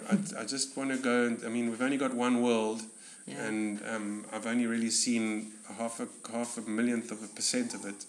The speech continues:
Speaker 2: I wanna see as much of it as possible.
Speaker 1: It'd be good.
Speaker 2: Yeah, I agree.
Speaker 1: It's a big
Speaker 2: Oh,
Speaker 1: dream.
Speaker 2: sounds like an awesome adventure.
Speaker 1: And I, and I, and I, when I say dream, I'm gonna quote this quote, which I love and live by. I wanna, I wanna die with, with dr-, with memories, not dreams.
Speaker 2: I like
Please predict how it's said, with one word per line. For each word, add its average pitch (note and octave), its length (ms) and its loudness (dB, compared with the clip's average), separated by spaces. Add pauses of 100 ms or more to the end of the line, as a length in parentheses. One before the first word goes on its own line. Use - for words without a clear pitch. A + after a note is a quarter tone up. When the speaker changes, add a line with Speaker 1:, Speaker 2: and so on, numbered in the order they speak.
Speaker 2:
I E3+ 40 -8
wanna F3 120 -6
see E3+ 140 -2
as D3+ 60 -6 (180)
much F3 160 -6
of E3 80 -6
it E3+ 120 0
as - 40 -6
possible. D3 400 -4 (100)
Speaker 1:
It'd C#3+ 180 -4
be F3 80 0 (120)
good. C#3+ 120 8 (440)
Speaker 2:
Yeah, F3 260 0 (280)
I F3+ 160 2
agree. E3 240 -2 (180)
Speaker 1:
It's - 120 -4
a - 20 0
big D3+ 180 4
Speaker 2:
Oh, - 60 2
Speaker 1:
dream. C3 340 8
Speaker 2:
sounds A3+ 300 6
like G#3 140 6
an - 160 -2
awesome G3 280 2
adventure. E3+ 420 -2
Speaker 1:
And C3 120 2
I, B2+ 80 4 (140)
and B2 120 6
I, B2+ 80 8 (140)
and A#2+ 180 12
I, A#2+ 100 6 (340)
when A#2+ 100 4
I B2 60 4
say D#3+ 240 6
dream, D3 340 8
I'm A#2 140 6
gonna A#2 160 8 (160)
quote C#3 320 4
this C3 160 2
quote, C3+ 360 0
which B2 160 0
I A2 100 2 (120)
love B2+ 180 4
and A2 160 0
live A#2 220 2
by. A#2+ 240 2
I A2 120 0
wanna, A2 180 0 (120)
I A#2 40 -4
wanna G#2+ 160 -2 (160)
die B2 100 6
with, B2 200 0 (180)
with G#2+ 160 -4 (120)
dr-, A#2 300 -4
with G#2+ 220 -6
memories, G#2+ 560 0
not G#2 240 -4
dreams. - 480 -8 (240)
Speaker 2:
I D#3+ 100 -6 (120)
like C#3 140 -12